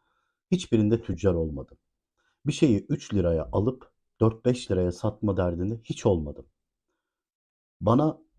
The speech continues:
yazılım lazım dediler. Gittim ürettim. Yönetmemiz için bu yazılım gerekli dediler. Yapacak arkadaşlarla birlikte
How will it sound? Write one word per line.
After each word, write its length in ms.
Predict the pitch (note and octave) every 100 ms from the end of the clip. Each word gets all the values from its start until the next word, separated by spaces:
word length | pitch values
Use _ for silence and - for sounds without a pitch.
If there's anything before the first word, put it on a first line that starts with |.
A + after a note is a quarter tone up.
| -
yazılım 500 | G2+ G#2 A#2+ E3+ F3+
lazım 360 | F#2+ E2 E2+
dediler. 480 | D#2 D2+ F2 B2 - _ _ _ _ _ _ -
Gittim 300 | C#3 - A2
ürettim. 500 | F2+ E2 - D#2 - _ _ _ _ _ _ -
Yönetmemiz 600 | G#2 B2+ B2+ B2+ D3 B2
için 540 | A2 A2+ - A2+ G#2
bu 80 | A2+
yazılım 480 | D#3 G#2 F#2 F2+ E2+
gerekli 420 | E2 D#2 - D#2+
dediler. 360 | D#2+ D#2+ G2 A2+ _ _ _ _ _ _ _ _ _ -
Yapacak 540 | G#2+ A2 A#2 A#2 -
arkadaşlarla 840 | - F2+ - G2 F2+ - G2 F2+ D#2+
birlikte 520 | F2 E2 - D#2+